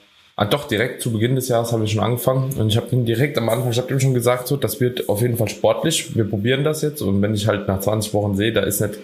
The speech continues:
genug Körpergewicht runter, brechen wir das halt eben ab.“ Der hat gesagt, „Okay,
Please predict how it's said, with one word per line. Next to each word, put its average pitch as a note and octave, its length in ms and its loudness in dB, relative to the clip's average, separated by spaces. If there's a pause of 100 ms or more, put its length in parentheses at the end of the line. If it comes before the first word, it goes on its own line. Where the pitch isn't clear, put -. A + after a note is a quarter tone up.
(220)
genug A2 360 0
Körpergewicht G2 580 0
runter, B2+ 440 0
brechen G#2 220 0
wir G#2+ 60 2
das F#2+ 160 2
halt F2 100 0
eben F#2 220 0
ab.“ B2 180 0
Der G2+ 120 2
hat G2+ 80 -6
gesagt, F#2+ 260 0
„Okay, C3+ 340 0